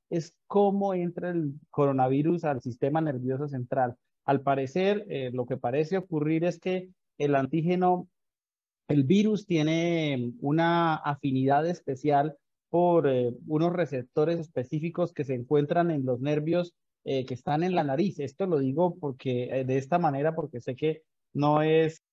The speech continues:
la, la mayoría de los que estamos acá no somos médicos, entonces entra por la nariz, sube, atraviesa la lámina cribosa, sube por los nervios que están ubicados en, en la nariz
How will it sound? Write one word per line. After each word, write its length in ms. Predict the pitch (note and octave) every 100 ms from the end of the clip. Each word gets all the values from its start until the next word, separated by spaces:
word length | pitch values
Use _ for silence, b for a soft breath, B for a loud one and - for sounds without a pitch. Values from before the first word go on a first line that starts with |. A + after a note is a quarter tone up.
| _ -
la, 240 | B2+ B2+
la 140 | B2+ B2
mayoría 420 | B2 A#2+ C3+ D3+
de 60 |
los 180 | D3+ C#3
que 80 | -
estamos 260 | D#3 D3 D3+
acá 220 | C3+ C3+
no 120 | C#3+
somos 300 | D3 D3 D3
médicos, 440 | D3 D#3 D#3+ F3
entonces 400 | C#3+ B2+ C#3+ D3+ F3+
entra 280 | F3+ F#3
por 160 | F#3 F3+
la 140 | D3
nariz, 440 | C3+ C3 F3+ G3+ - _ _ _
sube, 540 | _ G3+ F#3 F#3+ F#3+
atraviesa 580 | D#3 C#3+ C#3+ D3 E3 E3+
la 100 | F3
lámina 680 | D#3 D3 D#3+ E3 D#3+ C#3+ C3 - _ _
cribosa, 520 | - D3 D3 F#3 F#3 E3
sube 240 | F#3 F3+
por 200 | F3+ E3+
los 180 | C#3 C3+
nervios 640 | D3+ D#3 D#3+ E3+ F3 - _ _ _ _
que 420 | - C3+ C3 C3+ C#3
están 320 | C3 D3 D#3
ubicados 640 | F3 D#3 D3+ D3+ F3 E3
en, 420 | D#3 C3+ C3 B2+
en 160 | C3 C3
la 100 | C3
nariz 460 | B2+ C3 F#3 A3